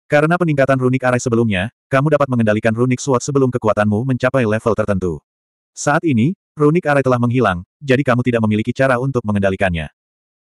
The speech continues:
"Itu berarti aku hanya bisa mengendalikannya lagi ketika kekuatanku mencapai ranah martial lord?"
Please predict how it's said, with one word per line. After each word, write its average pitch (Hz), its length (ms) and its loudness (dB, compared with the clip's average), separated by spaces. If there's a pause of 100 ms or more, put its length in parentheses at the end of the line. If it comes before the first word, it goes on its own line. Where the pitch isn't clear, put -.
(320)
"Itu 151 240 4
berarti 147 320 2
aku 135 160 0
hanya 123 240 2
bisa 120 160 -2
mengendalikannya 113 560 2
lagi 117 240 2
ketika 127 320 -2
kekuatanku 123 560 0
mencapai 107 340 0
ranah 123 300 0
martial 107 400 0
lord?" 87 220 -2